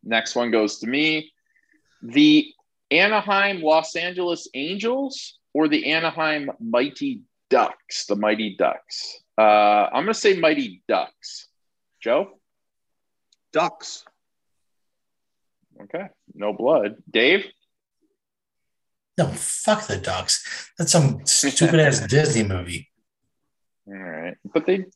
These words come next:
Speaker 1: they changed
Speaker 2: It's an
Speaker 1: its
Speaker 2: ice
Speaker 1: team name,
Speaker 2: hockey
Speaker 1: but no.
Speaker 2: team.
Speaker 1: <laughs> All right.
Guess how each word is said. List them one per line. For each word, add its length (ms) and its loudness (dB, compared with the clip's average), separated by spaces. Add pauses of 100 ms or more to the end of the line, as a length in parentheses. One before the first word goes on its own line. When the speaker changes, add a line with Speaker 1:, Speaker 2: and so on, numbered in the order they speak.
(120)
Speaker 1:
they 140 0
changed 220 -8
Speaker 2:
It's 100 -2
an 80 0
Speaker 1:
its 100 0
Speaker 2:
ice 160 4
Speaker 1:
team 80 0
name, 100 4
Speaker 2:
hockey 140 4
Speaker 1:
but 160 4
no. 100 6
Speaker 2:
team. 240 4 (680)
Speaker 1:
<laughs> 80 -16 (1500)
All 140 6
right. 280 6